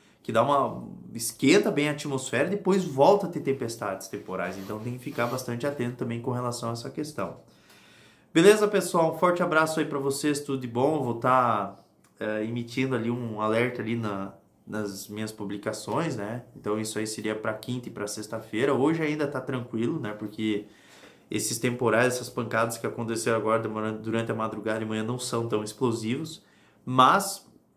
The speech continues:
é, tem, é, na quinta e na sexta, repito, né, advirto, né, pode tá dizendo, "Ah, mas tu tá só repetindo", mas é que eu tô fixando, porque é necessário.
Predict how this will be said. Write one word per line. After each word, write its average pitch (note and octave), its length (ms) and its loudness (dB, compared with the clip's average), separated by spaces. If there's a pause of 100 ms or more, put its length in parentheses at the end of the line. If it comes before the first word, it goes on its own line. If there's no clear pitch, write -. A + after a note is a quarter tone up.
(140)
é, B2 300 2
tem, C3+ 560 0
é, A#2+ 420 0
na A#2+ 180 0
quinta C#3+ 400 -6
e - 20 -4
na C#3 140 -2
sexta, C#3 480 2
repito, D#3 640 -2
né, A2 140 -2
advirto, B2+ 580 -2
né, A2+ 240 -2
pode A#2 320 -2
tá D3 100 -2
dizendo, D3 280 0
"Ah, G3 80 2
mas G3 240 -2
tu - 40 -20
tá E3 180 2
só E3 160 -2
repetindo", E3+ 560 -2
mas A#2 160 0
é B2+ 80 0
que C#3 80 -4
eu C#3+ 60 -2
tô D3 180 0
fixando, D#3 580 -2
porque G#2+ 300 -4
é A#2+ 60 0
necessário. B2+ 680 -4